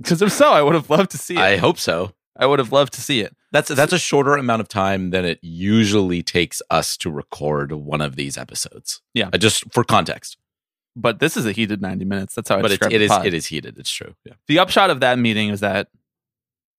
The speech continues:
Speaker 1: players made a few legitimate concessions. They went down from one hundred million dollars,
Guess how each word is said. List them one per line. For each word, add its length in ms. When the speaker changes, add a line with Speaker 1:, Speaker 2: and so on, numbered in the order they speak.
Speaker 1:
players 480
made 220
a 60
few 480
legitimate 420
concessions. 460
They 100
went 180
down 220
from 160
one 100
hundred 320
million 280
dollars, 640